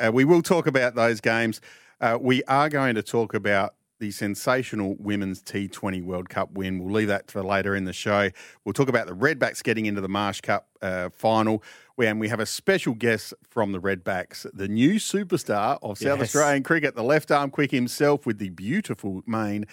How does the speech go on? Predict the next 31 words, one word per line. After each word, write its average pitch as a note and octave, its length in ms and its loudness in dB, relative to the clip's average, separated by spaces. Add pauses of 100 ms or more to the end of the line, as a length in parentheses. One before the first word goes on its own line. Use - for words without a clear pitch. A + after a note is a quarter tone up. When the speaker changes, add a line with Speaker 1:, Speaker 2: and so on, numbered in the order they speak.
(260)
Speaker 1:
It's A2+ 160 -2
Spencer C#3 380 0
Johnson B2+ 480 -2
will A2+ 80 2
be G#2 160 2
joining B2+ 380 2
us. - 240 -2 (420)
And A#2 560 -2
Kia G#3+ 220 2
Top - 240 0
Seven G3+ 340 2
as F3+ 180 0
well. A#3 340 4
What A#3+ 240 2
have G#3 80 -6
you G#3 60 0
got G#3 140 2
for F#3 60 -10
the E3+ 80 -2
Kia E3 260 0
Top C#3 160 -2
Seven F3 240 -2
tonight, A2+ 300 -2
Menz? G3+ 420 -4 (160)
Speaker 2:
Yeah, F3+ 160 2
well, D#3 340 4
we're, F3 400 2
we're E3 160 -2
thinking F3+ 440 -2
that C#3+ 240 0
with C#3 360 0